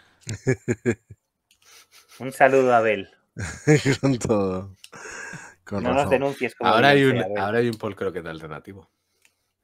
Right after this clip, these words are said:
Speaker 2: Harriet.
Speaker 3: Sí, Harriet, la... una
Speaker 2: Que es
Speaker 3: tía
Speaker 2: un
Speaker 3: con
Speaker 2: po-,
Speaker 3: hachas.
Speaker 2: que es un poco la cazadora de Dead by Daylight.
Speaker 3: Literalmente, sí.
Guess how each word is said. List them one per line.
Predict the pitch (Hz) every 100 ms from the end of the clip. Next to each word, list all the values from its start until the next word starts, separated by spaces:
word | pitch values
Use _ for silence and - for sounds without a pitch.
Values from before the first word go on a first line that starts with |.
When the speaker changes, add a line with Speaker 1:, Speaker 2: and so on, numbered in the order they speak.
| _ _ _ _ _ -
Speaker 2:
Harriet. | 110 95 98 131 - _ _ _ _ _ _
Speaker 3:
Sí, | - - 92 _ -
Harriet, | 80 80 78
la... | 85 76 71 71 71 71 - _
una | - 110
Speaker 2:
Que | 107
es |
Speaker 3:
tía | 113 107
Speaker 2:
un |
Speaker 3:
con | 92 101
Speaker 2:
po-, |
Speaker 3:
hachas. | 110 80 - - _ _ _ _
Speaker 2:
que | -
es | 98
un | 113 104
poco | 110 107
la | 151 139
cazadora | 110 101 92 107 120
de | 104
Dead | 104 104
by | 90 87
Daylight. | 123 107 82 - _
Speaker 3:
Literalmente, | 110 85 82 78 76 82 123 90
sí. | -